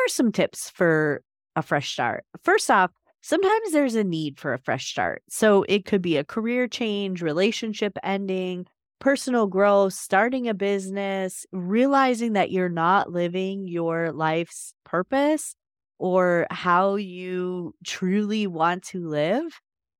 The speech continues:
And it's important that you do take that jump and take that fresh start, but you also need to go through some things. So first, you need to let go of the past. So there are,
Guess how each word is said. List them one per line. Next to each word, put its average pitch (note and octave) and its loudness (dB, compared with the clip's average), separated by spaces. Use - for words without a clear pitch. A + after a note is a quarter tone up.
And A#3+ 2
it's B3 -2
important B3 -2
that F#3 2
you G#3 0
do C#4 2
take B3+ -4
that C4+ -6
jump A3+ -2
and F#3+ 0
take G3+ -2
that F#3+ 2
fresh E3+ -2
start, D3+ -2
but A#3 0
you B3+ 0
also B3 -2
need F#3 -4
to E3+ -6
go F3 4
through D#3 -4
some B2+ -8
things. - -10
So B3+ 4
first, G#4+ 0
you A3+ 2
need D4 4
to C#4 4
let F#3 2
go D#3 -2
of D3 -8
the C#3 -8
past. - -6
So - 2
there D#4 4
are, E4 2